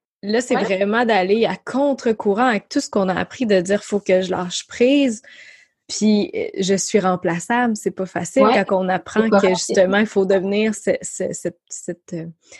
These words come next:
Speaker 1: cette personne qui est irremplaçable dans tellement de facettes de nos vies.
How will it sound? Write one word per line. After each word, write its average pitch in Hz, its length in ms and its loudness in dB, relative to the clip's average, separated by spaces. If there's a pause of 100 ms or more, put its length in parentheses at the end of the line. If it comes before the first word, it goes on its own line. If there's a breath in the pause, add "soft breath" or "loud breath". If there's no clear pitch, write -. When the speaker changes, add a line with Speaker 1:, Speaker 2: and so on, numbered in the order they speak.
(100)
Speaker 1:
cette - 240 -2
personne 226 460 0
qui 208 140 2
est - 100 -6
irremplaçable 202 760 -2
dans 185 80 -6
tellement 214 460 2
de 214 40 -4
facettes 202 420 -4
de 190 120 -2
nos 185 180 -4
vies. 214 280 -4